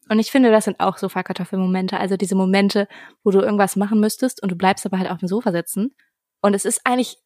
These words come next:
kein Thema, also du könntest einfach zwei Minuten drauf verschwenden und es wäre erledigt und stattdessen schiebst du das halt tagelang vor dir <laughs> hin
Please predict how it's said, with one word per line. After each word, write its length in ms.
kein 320
Thema, 340
also 180
du 120
könntest 340
einfach 200
zwei 260
Minuten 260
drauf 200
verschwenden 560
und 160
es 260
wäre 240
erledigt 460
und 120
stattdessen 380
schiebst 240
du 80
das 160
halt 220
tagelang 840
vor 200
dir 100
<laughs> 60
hin 160